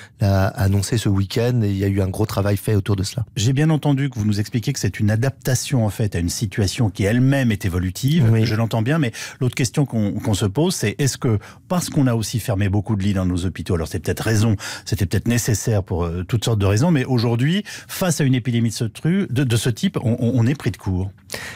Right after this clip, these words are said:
Speaker 1: Alors,
Speaker 2: Est-ce que le manque de place pose problème ?
Speaker 1: un, on n'est pas pris de court. Vraiment, enfin, si vous remontez, quoi, moi, je, m-,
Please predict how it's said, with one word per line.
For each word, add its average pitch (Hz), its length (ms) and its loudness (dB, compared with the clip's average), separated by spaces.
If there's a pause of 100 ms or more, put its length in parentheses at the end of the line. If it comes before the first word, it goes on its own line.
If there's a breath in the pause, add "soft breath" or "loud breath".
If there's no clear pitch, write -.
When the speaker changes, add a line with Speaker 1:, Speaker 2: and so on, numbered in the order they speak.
(120 loud breath)
Speaker 1:
Alors, 127 280 2
Speaker 2:
Est-ce 131 160 0
que 151 100 0
le 123 100 4
manque 190 260 4
de 165 100 0
place - 500 -4 (120)
pose 160 200 2
problème ? 107 500 0
Speaker 1:
un, 180 200 4
on 180 180 4
n'est 139 200 4
pas 156 220 0
pris - 180 0
de - 80 -4
court. 127 400 0 (160)
Vraiment, 156 520 2 (160)
enfin, 120 400 0
si - 240 -2
vous 127 140 4
remontez, 127 360 2
quoi, 113 140 -2
moi, 113 100 0
je, 113 140 0
m-, 110 400 2